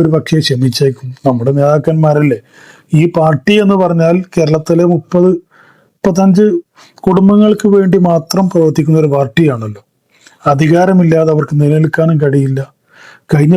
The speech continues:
പർ-, പത്ത് വർഷമായി ലീഗിന് അധികാരമില്ല, മന്ത്രിസ്ഥാനങ്ങളില്ല, ഏതെങ്കിലും വഴിക്ക് പണം കിട്ടാനുള്ള ഒരു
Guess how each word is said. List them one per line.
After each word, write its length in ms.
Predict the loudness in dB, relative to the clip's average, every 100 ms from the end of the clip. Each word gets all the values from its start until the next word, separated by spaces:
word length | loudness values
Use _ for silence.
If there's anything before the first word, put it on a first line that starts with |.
| 2
പർ-, 220 | -2 -4 _ _ -4
പത്ത് 280 | -4 0 0
വർഷമായി 640 | 0 -2 0 0 0 0 -2 _ _ _ _ -20 -2 0
ലീഗിന് 340 | 2 2 0 0
അധികാരമില്ല, 600 | 0 2 2 2 0 -2 -6 -4
മന്ത്രിസ്ഥാനങ്ങളില്ല, 880 | -2 0 0 0 0 2 2 0 -4 -12 _ _ _ _ _ _
ഏതെങ്കിലും 520 | 0 0 2 2 2 2
വഴിക്ക് 280 | 0 0 -2
പണം 200 | 0 2 2
കിട്ടാനുള്ള 480 | 0 -2 0 0 0
ഒരു 100 | 0